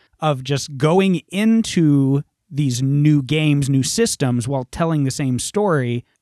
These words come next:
And I'm, I'm wondering how much is, like, this symptom of this is how we've been telling it because of Monster of the Week and its rules and how it works, and how much we're,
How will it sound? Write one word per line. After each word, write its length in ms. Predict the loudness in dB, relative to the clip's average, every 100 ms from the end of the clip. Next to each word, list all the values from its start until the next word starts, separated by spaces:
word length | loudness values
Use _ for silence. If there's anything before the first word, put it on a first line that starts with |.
| -8
And 120 | -6
I'm, 180 | -4 -4
I'm 140 | -2 0
wondering 320 | 0 0 -2
how 120 | -2
much 280 | 0 -2 -4
is, 160 | -6
like, 220 | -4 -6 -4
this 140 | -6
symptom 480 | -2 0 0 0 -2
of 440 | -2 0 0 -2 -10 _ _
this 320 | -4 -2 0
is 100 | -4
how 280 | -2 0 2
we've 300 | 0 -2 -2
been 180 | -4 -4
telling 360 | -4 -2 -2
it 140 | -4 -6
because 380 | -6 -2 0
of 100 | 0
Monster 400 | -2 -2 -2 -4
of 80 | -8
the 100 | -6
Week 280 | -6 -6 -8
and 240 | -10 -10 -12
its 240 | -12 -12 -6
rules 340 | -4 -2 -4
and 120 | -6
how 200 | -4 -4
it 120 | -4 -6
works, 380 | -8 -8 -12 -16 _ _
and 120 | -8
how 140 | -4 -2
much 280 | -2 -4
we're, 400 | -2 0 2 0